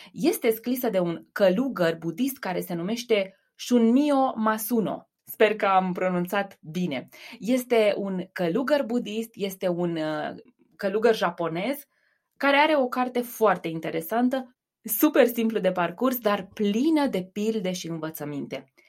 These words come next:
Zen, Arta de a trăi simplu, de Shunmyo Masuno.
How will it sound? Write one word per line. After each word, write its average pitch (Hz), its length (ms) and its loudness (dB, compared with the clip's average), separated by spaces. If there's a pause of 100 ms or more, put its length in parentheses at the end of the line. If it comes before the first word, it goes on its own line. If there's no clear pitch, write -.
(140)
Zen, 170 560 2 (400)
Arta 269 320 -2
de 202 100 -2
a 190 100 -6
trăi 185 340 -8
simplu, 202 320 -4
de 156 260 0 (280)
Shunmyo 240 600 6
Masuno. 175 640 -6